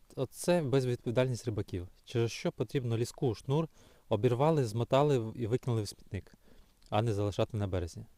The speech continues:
Ось наслідки такої безвідповідальності. Що ж, вже майже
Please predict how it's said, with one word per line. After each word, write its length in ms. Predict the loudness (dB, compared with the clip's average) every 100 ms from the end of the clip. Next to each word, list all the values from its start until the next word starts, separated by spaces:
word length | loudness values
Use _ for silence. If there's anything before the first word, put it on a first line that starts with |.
| -16 -8
Ось 200 | -6 -2
наслідки 480 | -2 -2 -6 -10 -16 -20 -20 -20 -20 -20 -20 -20 -20 -20 -20 -20 -20 -8
такої 320 | -2 4 4
безвідповідальності. 1040 | 4 2 2 0 0 2 2 0 -6 -10 -12 -12 -20 -20 -20 -20 -20 -20 _ _ -20 -20 _ -20 -20
Що 320 | -20 -8 -6
ж, 160 | -6 -6
вже 140 | -4
майже 340 | 0 0 0